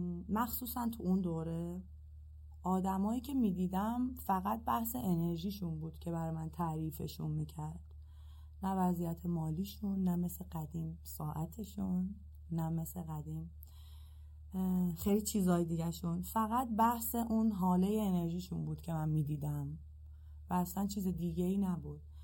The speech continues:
مریم بعد از بلوچستان چون یه هدف والاتر از یه فرد داشت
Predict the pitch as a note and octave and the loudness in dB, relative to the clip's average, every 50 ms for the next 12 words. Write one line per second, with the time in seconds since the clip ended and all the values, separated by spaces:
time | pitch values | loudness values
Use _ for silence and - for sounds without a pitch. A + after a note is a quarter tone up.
0 | - - - - - - - - - - - - - - - - - - - - | -14 -16 -16 -16 -16 -16 -16 -16 -16 -14 -14 -14 -14 -16 -16 -16 -16 -8 0 2
1 | G3+ A#3 B3+ C#4+ D4+ D#4 D#4+ D#4+ D#4+ D#4 D#4 D4 B3+ C4+ C4+ C4+ C4 C4 B3+ B3+ | 4 4 6 4 4 2 2 2 2 2 0 0 2 2 4 4 4 4 2 2
2 | B3 A3+ A#3+ A#3 A3+ A3+ A3+ - - G#3+ G3+ - - - G#3 G3+ G3+ G3+ G3+ G3+ | 2 2 4 6 6 6 4 4 0 0 -2 0 0 2 4 6 6 6 6 4
3 | - A#3 C4+ C#4+ D4 C#4+ C#4+ B3 A3 F#3+ G#3 A3+ A#3 C4+ A3+ G#3 G#3 F#3+ F#3+ F#3 | 2 2 4 4 4 2 2 2 2 2 2 2 0 0 0 2 2 4 6 6
4 | F#3 F#3 F#3 F#3 - B3 C4 B3+ G#3+ F#3+ F3 E3+ E3+ F3 E3+ E3+ E3 - - - | 6 4 4 2 -2 -2 0 2 2 0 0 0 2 2 2 0 -2 -4 -4 -2
5 | F3 E3 E3+ E3 E3 E3+ E3+ - - - E3 E3 F3 F3+ F#3 F#3+ G3+ G#3 G3+ - | 2 2 4 4 2 0 -2 -4 -6 -4 -2 0 2 2 2 0 0 -2 -4 -8
6 | - - | -10 -12